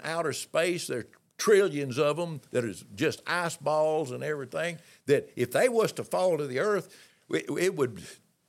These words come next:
it would be way more than what fell on, uh, during that flood. But that thing had to be built just exactly right. And the reason why I looked up that scripture in, in, uh, uh,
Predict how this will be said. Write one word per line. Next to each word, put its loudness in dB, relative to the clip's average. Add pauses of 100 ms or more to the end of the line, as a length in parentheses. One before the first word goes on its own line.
(180)
it 0
would -6
be 0
way 2
more 2
than 0
what 0
fell 0
on, -6 (180)
uh, -6 (360)
during -2
that -4
flood. -6 (400)
But 4
that 0
thing -2
had -6
to -12
be -6
built -6 (160)
just -2
exactly -6
right. -4 (1080)
And 2
the 4
reason 2
why 2
I 4
looked -2
up 0
that -4
scripture -6
in, -10 (400)
in, -2
uh, -4 (1500)
uh, -2